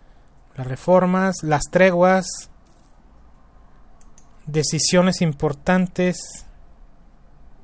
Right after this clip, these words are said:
Y vamos a hacer la contrarreforma de una vez. Así podemos hacer más. Muy bien, muy bien.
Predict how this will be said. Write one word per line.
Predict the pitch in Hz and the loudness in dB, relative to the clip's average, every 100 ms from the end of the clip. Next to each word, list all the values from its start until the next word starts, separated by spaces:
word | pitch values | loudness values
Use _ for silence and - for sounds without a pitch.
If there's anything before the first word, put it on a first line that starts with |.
| - - - - - - _ - - - - - - - - - - - | -20 -20 -20 -20 -20 -20 _ -20 -20 -20 -20 -20 -20 -20 -20 -20 -20 -12
Y | 190 | -8
vamos | 165 139 | -6 -8
a | |
hacer | - 147 | -6 -6
la | 143 | -4
contrarreforma | 143 135 135 123 139 139 | -6 -6 -8 -6 -6 -4
de | |
una | 135 143 | -4 -2
vez. | 180 196 - - - - - - - - - - - - - - - - _ _ - _ - - - - - - - - - - _ - - - | -2 -4 -12 -20 -20 -20 -20 -20 -20 -20 -20 -20 -20 -20 -20 -20 -20 -20 _ _ -20 _ -20 -20 -20 -20 -20 -20 -20 -20 -20 -20 _ -20 -20 -14
Así | 156 139 147 | -12 -8 -8
podemos | 143 139 135 135 | -6 -4 -4 -4
hacer | 127 139 135 | -6 -4 -4
más. | 135 131 - - - - _ - - - - - - - - _ - - - - - _ _ - | -4 -6 -6 -8 -10 -18 _ -20 -20 -20 -20 -20 -20 -20 -20 _ -20 -20 -20 -20 -20 _ _ -20
Muy | 143 143 | -14 -10
bien, | 131 127 131 | -6 -6 -4
muy | 143 | -4
bien. | 139 156 208 | -2 -2 -4